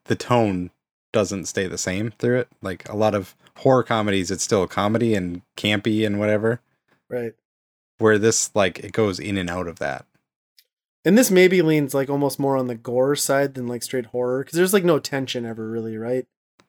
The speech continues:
Speaker 2: It's just, like,
Speaker 1: No, but
Speaker 2: straight destruction and blood and
Speaker 1: Yeah, I mean, at the same time, like, if,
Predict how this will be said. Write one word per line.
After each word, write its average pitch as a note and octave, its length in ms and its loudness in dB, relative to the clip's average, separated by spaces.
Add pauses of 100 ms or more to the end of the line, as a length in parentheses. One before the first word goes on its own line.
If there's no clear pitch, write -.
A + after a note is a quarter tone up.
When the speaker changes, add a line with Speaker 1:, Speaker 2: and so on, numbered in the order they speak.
(380)
Speaker 2:
It's C3 120 -2
just, D3 160 -2
like, E3+ 80 6
Speaker 1:
No, D#3 60 6
but C3+ 80 6
Speaker 2:
straight C#3+ 320 4
destruction C3+ 540 -2
and A#2+ 180 -4
blood A#2+ 380 -4
and A2+ 260 -8 (760)
Speaker 1:
Yeah, B2+ 380 4
I C#3+ 80 -2
mean, F3 140 6
at F3 120 2
the A#2+ 60 -6
same C3+ 220 2
time, B2+ 220 0
like, G#2+ 360 0 (680)
if, - 480 -10